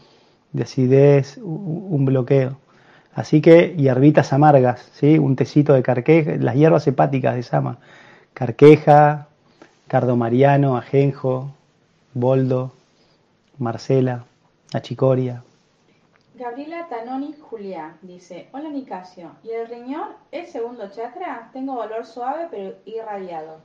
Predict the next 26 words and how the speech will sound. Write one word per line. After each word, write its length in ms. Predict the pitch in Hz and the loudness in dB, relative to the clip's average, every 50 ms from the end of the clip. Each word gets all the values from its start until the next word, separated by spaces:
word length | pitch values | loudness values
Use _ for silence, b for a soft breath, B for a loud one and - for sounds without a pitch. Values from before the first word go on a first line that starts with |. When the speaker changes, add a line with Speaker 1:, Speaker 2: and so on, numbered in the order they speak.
| _ _ _ _ _ _ _ _ _ _ _ _ _ | _ _ _ _ _ _ _ _ _ _ _ _ _
Speaker 1:
Sí, 380 | - - - 143 139 131 - - _ _ - | -6 -2 0 2 2 0 -2 -8 _ _ -8
el 140 | 139 123 | -6 -6
riñón 320 | 120 120 123 123 139 147 151 | -4 -4 -2 0 0 0 0
es 80 | 143 | -2
segundo 320 | 143 - 135 131 135 135 127 | -2 -4 -4 -2 -2 -4 -4
chakra, 420 | 131 - 135 127 120 120 113 113 - | -2 -2 -2 -2 -2 -6 -8 -10 -6
todo 120 | - 127 | -4 -4
el 80 | 127 - | -4 -4
sistema 320 | - 127 - 131 127 135 | -6 -8 -6 -4 -2 -2
urinario. 480 | 127 123 123 127 127 123 120 120 117 117 _ _ _ _ _ _ _ _ _ _ _ _ _ _ _ _ _ _ _ _ _ _ _ _ _ _ _ _ _ _ _ _ _ _ _ _ _ _ _ _ _ _ _ _ _ - | -2 -2 0 -2 -2 -2 -4 -6 -8 -12 _ _ _ _ _ _ _ _ _ _ _ _ _ _ _ _ _ _ _ _ _ _ _ _ _ _ _ _ _ _ _ _ _ _ _ _ _ _ _ _ _ _ _ _ _ -20
Speaker 2:
Bien, 180 | 190 190 170 - _ | -20 -20 -20 -20 _
Gabriela 360 | 202 220 220 247 285 311 311 | -16 -14 -12 -12 -12 -12 -12
Giselle 340 | - - 262 - 285 269 226 | -14 -14 -16 -14 -14 -14 -14
dice, 260 | 208 208 - 208 196 | -14 -16 -16 -14 -12
"Doc, 300 | 214 247 277 285 - - | -12 -12 -12 -12 -14 -18
tengo 240 | - 359 403 415 381 | -18 -16 -14 -10 -10
verrugas, 420 | 339 277 247 226 196 175 170 175 175 | -8 -8 -8 -10 -10 -10 -12 -14 -14
me 80 | 196 196 | -16 -18
salieron 320 | 220 214 247 277 302 294 | -16 -14 -12 -10 -10 -10
después 300 | 262 254 - - 254 247 | -10 -12 -12 -14 -14 -14
del 100 | 254 226 | -14 -14
embarazo. 540 | 202 202 190 175 170 156 - - - 180 - - | -12 -12 -10 -10 -10 -12 -14 -16 -18 -18 -14 -12
¿Hay 140 | 240 269 | -10 -10
algo 200 | 285 302 330 294 | -10 -10 -10 -12
para 160 | - 202 185 - | -12 -12 -14 -14
quitarlas?" 640 | 180 175 196 202 233 277 302 320 294 233 208 208 | -14 -12 -10 -10 -10 -10 -10 -12 -12 -14 -14 -18